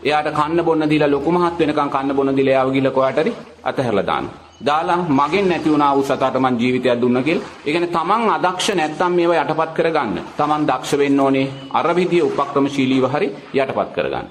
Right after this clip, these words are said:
එහෙමත් නැත්තම් තමන්ගේ අතින් අකුසලයක් වෙලා තියෙනවා නම් අතීතෙදී වෙච්ච අකුසල් ගැන ගැටෙන්න යන අවස්ථාවක් නැහැ. මොකද අකුසල් වෙච්ච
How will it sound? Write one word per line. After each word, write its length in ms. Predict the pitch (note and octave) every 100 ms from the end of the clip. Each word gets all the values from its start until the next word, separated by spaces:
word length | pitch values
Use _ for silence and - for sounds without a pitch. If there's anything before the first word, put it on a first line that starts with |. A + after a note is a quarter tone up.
| -
එහෙමත් 380 | - F3 F#3+ F3
නැත්තම් 340 | E3+ E3+ A3+ A3+
තමන්ගේ 440 | G3+ F#3 F#3 F3+
අතින් 260 | E3+ E3 D#3
අකුසලයක් 460 | C#3 D3+ D#3 D3+ D3+
වෙලා 220 | C#3+ C3+
තියෙනවා 340 | C3+ C3+ C#3
නම් 160 | D3 C#3+
අතීතෙදී 560 | C#3+ D3 D3+ F3 A#3+ - -
වෙච්ච 320 | C3 D#3+ D#3
අකුසල් 400 | A3 E3+ D#3+ E3+
ගැන 200 | D#3+ D#3+
ගැටෙන්න 320 | C#3+ C#3 D3 D3
යන 160 | C#3+
අවස්ථාවක් 580 | C#3+ C#3+ - C#3 D3 B3+ - -
නැහැ. 260 | C3 B2 D2 - - -
මොකද 240 | C#3+ E3
අකුසල් 460 | D3 C#3 F#3+ G#3+ F3+
වෙච්ච 320 | C#3 D#3 -